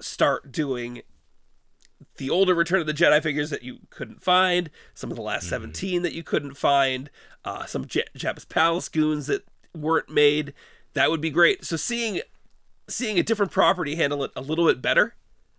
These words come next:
Speaker 2: Mm-hmm.
Speaker 1: um, and getting new characters out there in suits still, but still fun.
Speaker 2: Mm-hmm.
Speaker 1: Um,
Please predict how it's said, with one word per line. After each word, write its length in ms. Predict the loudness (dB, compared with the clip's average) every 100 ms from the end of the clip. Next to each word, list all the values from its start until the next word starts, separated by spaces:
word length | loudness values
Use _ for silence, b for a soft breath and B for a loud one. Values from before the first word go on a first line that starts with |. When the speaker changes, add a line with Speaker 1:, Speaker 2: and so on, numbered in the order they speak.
| _ -10
Speaker 2:
Mm-hmm. 240 | -6 -2
Speaker 1:
um, 400 | -2 -2 -4 -10 -10
and 140 | -2
getting 340 | 2 2 0 -4
new 160 | -6
characters 520 | 0 2 2 0 0
out 180 | 0 2
there 180 | 2 2
in 240 | 2 0 0
suits 320 | -2 -2 -2
still, 420 | 0 4 4 2
but 360 | 2 2 2 -2
still 220 | -2 0
fun. 360 | 2 0 0 -4 -16 b b b b -14
Speaker 2:
Mm-hmm. 360 | -12 -10 -12 -14 -20 -20 -20 -20 -20 _ -20 _
Speaker 1:
Um, 380 | -8 -8 -10 -16